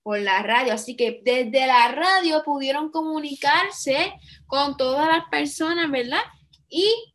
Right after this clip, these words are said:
dejarles saber esa información muy importante. Así que la radio también es un medio de comunicación. Así que tenemos que colorear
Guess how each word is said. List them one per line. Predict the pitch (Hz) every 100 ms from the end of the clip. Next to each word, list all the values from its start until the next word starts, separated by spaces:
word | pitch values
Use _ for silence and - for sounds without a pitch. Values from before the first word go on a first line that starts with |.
| _
dejarles | 208 220 220 226 330
saber | 349 339 359
esa | 339 339
información | 320 320 320 330 349
muy | 311 294 330
importante. | 320 320 311 294 311 -
Así | 240 247
que | - 226 156 -
la | 202 339
radio | 330 269 254 254 254 - - _
también | 240 233 233 233 240
es | 220 -
un | 208
medio | 208 226 269
de | 277 220
comunicación. | 208 202 208 202 214 214 - 214 233 208 - _ _
Así | - 233 269
que | 240
tenemos | 220 220 285 349 320 339 349 _ _
que | 320 359 403
colorear | 311 285 277 269 269 262 294 349